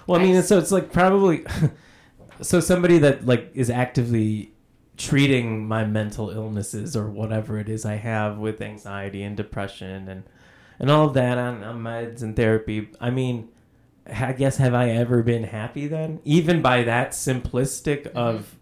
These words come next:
Speaker 1: of a definition? Probably not.
Speaker 2: I would say yes, but fleetingly so.
Speaker 1: I've always been, uh, mentally, uh, disturbed.
Speaker 2: Right, right, yeah, same. <laughs>
Speaker 1: Yeah.
Speaker 2: That part's always been happening. The
Speaker 1: Yeah.
Speaker 2: physical stuff, not too bad.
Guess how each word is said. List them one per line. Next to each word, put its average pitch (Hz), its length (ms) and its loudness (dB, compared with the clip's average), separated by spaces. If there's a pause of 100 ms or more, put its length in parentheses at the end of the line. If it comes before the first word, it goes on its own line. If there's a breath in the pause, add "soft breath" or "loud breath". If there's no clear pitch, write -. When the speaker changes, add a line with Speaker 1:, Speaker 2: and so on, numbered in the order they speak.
(120)
Speaker 1:
of 117 180 -2
a 113 80 -2
definition? 113 720 -4
Probably 160 460 -6
not. 131 420 -6 (420 soft breath)
Speaker 2:
I 202 160 -6
would 294 160 -10
say 180 400 -8
yes, 185 380 -8
but - 240 -12
fleetingly 185 560 -12
so. - 400 -16
Speaker 1:
I've 127 100 -2
always 151 200 4
been, 147 360 0
uh, 131 60 -4
mentally, 127 800 0
uh, 110 300 -4 (600)
disturbed. 117 760 -2 (720 loud breath)
Speaker 2:
Right, 165 320 -8
right, 147 300 -6
yeah, 151 240 -8
same. 175 460 -6 (180)
<laughs> 202 180 -10
Speaker 1:
Yeah. 143 380 4 (140)
Speaker 2:
That 240 140 0
part's 226 220 -2
always 180 400 0
been 160 140 -12
happening. 156 360 -10
The 156 100 -6
Speaker 1:
Yeah. 110 100 0
Speaker 2:
physical 180 280 -6
stuff, 160 380 -6
not 190 280 -8
too 226 280 -12
bad. - 360 -16